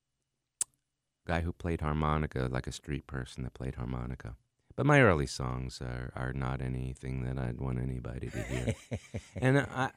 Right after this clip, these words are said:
Speaker 1: I knew even then that they
Speaker 2: Yeah.
Speaker 1: weren't good enough and that this was a long growth process. So I wasn't looking to make it back then. I was looking to gain life experiences and become a better songwriter and a better guitar player and singer.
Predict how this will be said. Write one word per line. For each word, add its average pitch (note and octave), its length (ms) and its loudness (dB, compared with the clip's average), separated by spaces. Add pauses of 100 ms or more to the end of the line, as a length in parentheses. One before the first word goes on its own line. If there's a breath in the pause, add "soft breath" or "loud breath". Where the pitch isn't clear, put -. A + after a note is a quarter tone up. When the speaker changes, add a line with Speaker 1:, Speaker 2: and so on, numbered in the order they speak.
Speaker 1:
I A#2+ 240 8
knew A#2 240 8
even G2 280 6
then D2+ 440 2
that D2+ 160 0
they - 80 -2
Speaker 2:
Yeah. E2 60 4
Speaker 1:
weren't E2+ 260 4
good D2+ 160 2
enough C#2+ 440 2
and C#2 300 0
that C2+ 160 -2
this D2+ 200 -4
was C#2+ 180 0
a C#2 80 0
long C#2 320 2
growth C2 420 -2
process. - 540 -4
So B1+ 480 -4 (440)
I A#1+ 60 -6
wasn't D2 320 2
looking D2 280 -2
to C#2 40 2
make C#2 280 -2
it - 140 -8
back A#1 300 -4
then. B1+ 300 -2
I C2 100 -2
was C2+ 200 -2
looking C2+ 380 -2
to C2+ 180 -2
gain C#2+ 440 0
life C#2 260 -2
experiences C2 1000 -6
and - 320 -10
become - 340 -6
a C#2 60 -4
better C2+ 420 -4 (380 soft breath)
songwriter F#2 540 4
and C#2+ 80 0
a B1 40 -6
better C#2 180 -2
guitar C2+ 360 -2
player C#2 260 -4
and C2+ 120 -2
singer. B1 360 -6